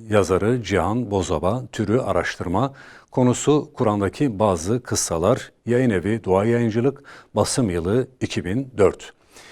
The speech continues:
Kitabın içeriğine baktığımızda da şunları söylememiz mümkün.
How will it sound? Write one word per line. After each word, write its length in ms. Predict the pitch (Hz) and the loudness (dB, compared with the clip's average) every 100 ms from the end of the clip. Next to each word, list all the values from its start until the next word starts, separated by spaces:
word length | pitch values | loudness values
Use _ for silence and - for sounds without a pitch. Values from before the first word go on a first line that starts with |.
| - - - _ | -20 -20 -20 _
Kitabın 280 | - 160 160 | 2 4 6
içeriğine 440 | 175 - 127 131 120 | 4 6 6 6 6
baktığımızda 560 | 107 - 110 98 127 | 4 4 0 2 2
da 200 | 107 135 135 | 4 2 0
şunları 500 | - 104 98 127 131 | -2 0 2 0 -2
söylememiz 680 | - 95 90 95 135 - | -2 0 0 0 0 -2
mümkün. 500 | 104 87 - 143 160 | -2 -2 -2 -2 -2